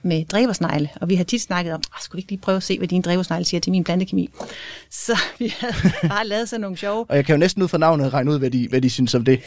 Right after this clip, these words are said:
Speaker 1: I, i hvert fald den der, ja. Øh, så vi lavede sådan nogle små pilotforsøg, fordi hun havde nogle snegle i overskud fra et andet forsøg, så "Jamen, lad os prøve med det her."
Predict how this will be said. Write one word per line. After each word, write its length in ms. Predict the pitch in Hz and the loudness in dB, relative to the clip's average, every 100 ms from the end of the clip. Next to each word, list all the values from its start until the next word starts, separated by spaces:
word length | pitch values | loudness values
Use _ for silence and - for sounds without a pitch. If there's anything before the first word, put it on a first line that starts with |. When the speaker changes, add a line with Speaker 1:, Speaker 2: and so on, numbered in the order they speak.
| - - - | -18 -20 -18
Speaker 1:
I, 120 | - 190 | -6 -2
i 100 | 226 | -2
hvert 140 | 269 | -2
fald 180 | - 233 | 0 0
den 200 | 208 190 | 0 0
der, 120 | 208 | 2
ja. 1040 | 175 185 - - - - - 214 202 196 196 | 2 0 -4 -16 -16 -14 -2 4 6 6 4
Øh, 60 | 190 | 0
så 160 | 196 | -4
vi 120 | 208 | 0
lavede 260 | 240 277 311 | 2 6 6
sådan 160 | 311 247 | 4 0
nogle 140 | 220 | 0
små 240 | - 240 - | 0 0 0
pilotforsøg, 640 | 214 220 185 170 196 175 | 2 2 0 -4 0 -2
fordi 160 | 165 180 | -2 -8
hun 160 | 202 | -2
havde 140 | 196 202 | 0 0
nogle 140 | 190 | 0
snegle 280 | - 190 196 | -2 0 2
i 40 | |
overskud 320 | 185 190 - 180 | 0 -2 -4 -4
fra 100 | 160 | 0
et 60 | |
andet 140 | 208 233 | 0 0
forsøg, 220 | 190 185 | 0 0
så 60 | |
"Jamen, 120 | 196 202 | 0 0
lad 60 | |
os 80 | 190 | -2
prøve 180 | - 214 | -2 0
med 80 | 185 | 0
det 100 | |
her." 100 | 160 | 0